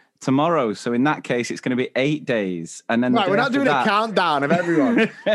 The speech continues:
Speaker 2: We're not doing, like, people who are catching up with the Epps and don't listen to this for two months. Like,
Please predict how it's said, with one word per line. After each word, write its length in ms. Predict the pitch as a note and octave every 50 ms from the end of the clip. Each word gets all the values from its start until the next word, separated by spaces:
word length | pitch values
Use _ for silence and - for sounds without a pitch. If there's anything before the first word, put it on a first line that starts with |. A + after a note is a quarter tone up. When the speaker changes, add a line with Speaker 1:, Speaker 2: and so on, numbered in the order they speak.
| G3+ -
Speaker 2:
We're 80 | F#3
not 160 | G#3+ B3+ B3
doing, 140 | - B3 A#3 -
like, 180 | A3 A3 G#3+ - G#3 - - - _ -
people 320 | - C4+ C#4 C#4+ - C#4 C#4
who 80 | C4+ B3+
are 60 | A#3+
catching 420 | A#3+ - B3+ B3+ A#3+ G#3 - A#3
up 80 | A#3+ B3
with 100 | A#3 G3
the 140 | G#3 A3 A#3
Epps 260 | B3+ A#3+ - F#3 -
and 140 | F3+ E3 D3
don't 240 | E3+ E3+ F3 F3+ F3+
listen 260 | F3 D#3+ - E3+ E3+ D#3
to 100 | - F3+
this 200 | G3+ G#3 G3+ -
for 100 | - E3+
two 280 | - - F3 E3 D#3+
months. 340 | D#3+ G3 G3 F#3+ G3+ E3 -
Like, 200 | F3 E3 D3+ D3+